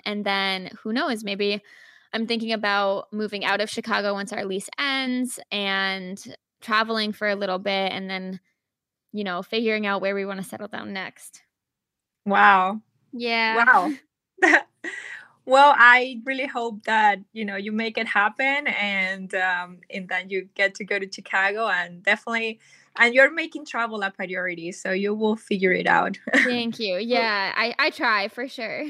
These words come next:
Speaker 1: <laughs>
Speaker 2: And Sam, for anyone listening to this episode that wants to get in contact with you, where can they find you?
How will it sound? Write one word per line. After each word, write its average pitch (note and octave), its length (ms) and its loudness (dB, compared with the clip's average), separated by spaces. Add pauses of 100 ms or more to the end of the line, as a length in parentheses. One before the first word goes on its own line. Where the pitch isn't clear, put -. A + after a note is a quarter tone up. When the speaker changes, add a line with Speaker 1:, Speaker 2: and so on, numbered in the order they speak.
Speaker 1:
<laughs> C#4+ 300 -10 (680)
Speaker 2:
And B3+ 400 6
Sam, C#4+ 380 6
for C#4+ 280 2
anyone F4+ 400 -4
listening C4+ 600 -8
to A#3+ 140 -4
this A#3 500 -4 (220)
episode A3 560 0
that G3+ 120 2
wants A3 220 0
to C4 100 -6
get A#3 140 2
in A3 120 0
contact G#3 380 -2
with G3+ 200 -4
you, G3 120 2
where G#3 160 -2
can A3 200 -2
they G#3 120 0
find - 280 -4
you? G#3 200 -4